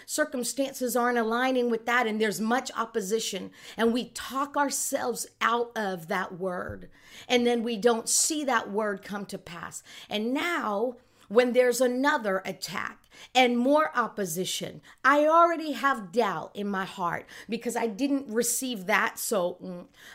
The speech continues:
I may not get this either, 'cause I never addressed that. We've got to address it. We have to address it. And we have to not just say, "Oh, well, yeah, I don't,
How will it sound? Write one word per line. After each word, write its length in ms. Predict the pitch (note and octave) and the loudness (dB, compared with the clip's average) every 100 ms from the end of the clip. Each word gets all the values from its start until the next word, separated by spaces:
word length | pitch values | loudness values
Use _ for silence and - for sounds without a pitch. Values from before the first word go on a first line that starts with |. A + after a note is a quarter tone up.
| - | 0
I 120 | A3 | 2
may 160 | A3 | 2
not 240 | G#3+ G3+ F3+ | 0 0 -2
get 160 | G3 | -8
this 200 | - F#3+ | -6 -6
either, 240 | A#3+ A3+ F#3 | -2 -2 -4
'cause 200 | - A3 | -6 -4
I 120 | G3+ | -4
never 500 | G3 G3+ A3 F#3+ F3+ | -4 -4 -4 -4 -4
addressed 520 | E3 E3+ F3+ E3+ - | -6 -4 -6 -6 -12
that. 240 | E3 D#3+ - _ _ _ _ _ _ | -14 -18 -20 _ _ _ _ _ _
We've 220 | G#3 G#3+ | -4 -4
got 180 | A#3 B3+ | -4 -2
to 140 | B3+ | 0
address 460 | G3+ F3+ A3+ A4 - | -2 -4 -8 -8 -12
it. 160 | - - _ _ _ | -14 -18 _ _ _
We 140 | C4 G4+ | -6 -4
have 180 | - | -6
to 140 | - F4+ | -6 -6
address 440 | C4 B3+ G4 - | -4 -6 -6 -8
it. 180 | - - _ _ - - | -10 -14 _ _ -20 -10
And 100 | A#3+ | -6
we 140 | C4 C#4+ | -2 0
have 200 | D4 C#4+ | -2 -2
to 80 | C#4 | 0
not 240 | C#4+ C#4+ | 0 0
just 200 | C4 C#4 | -4 -4
say, 180 | C4+ A#3 | -2 0
"Oh, 180 | C4+ C4+ | 0 0
well, 300 | A#3 F#3 F#3 | 0 0 -2
yeah, 220 | D#3 C#3+ | -4 -6
I 80 | C#3+ | -6
don't, 280 | D3+ - | -8 -10